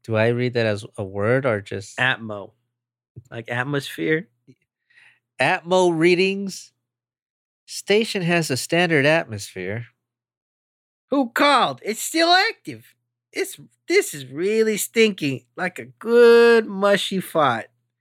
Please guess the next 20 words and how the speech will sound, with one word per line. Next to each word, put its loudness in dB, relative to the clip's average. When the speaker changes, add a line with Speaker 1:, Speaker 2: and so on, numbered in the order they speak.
Speaker 2:
George 2
stood 4
up 2
Speaker 1:
<laughs> -4
Speaker 2:
as 2
the -14
ship 0
<laughs> -20
jostled -2
into -8
the -4
docking -2
bay. -8
Speaker 1:
You -10
know 0
who -4
you -2
remind -6
me -8
of -6